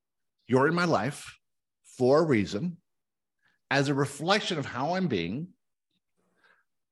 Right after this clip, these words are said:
Everything you've reflected back to me has been accurate because that's how I was being.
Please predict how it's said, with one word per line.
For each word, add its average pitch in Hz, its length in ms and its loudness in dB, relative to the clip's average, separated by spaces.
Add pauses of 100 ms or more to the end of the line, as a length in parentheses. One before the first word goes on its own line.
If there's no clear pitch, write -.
(140)
Everything 180 480 4
you've 156 160 4
reflected 143 480 0
back 123 240 0
to 147 100 -6
me 175 140 0
has 151 100 2
been 143 180 -2
accurate 120 560 -2 (680)
because 117 180 0
that's 117 200 4
how 113 200 2
I 110 80 4
was 104 260 0
being. 76 440 -2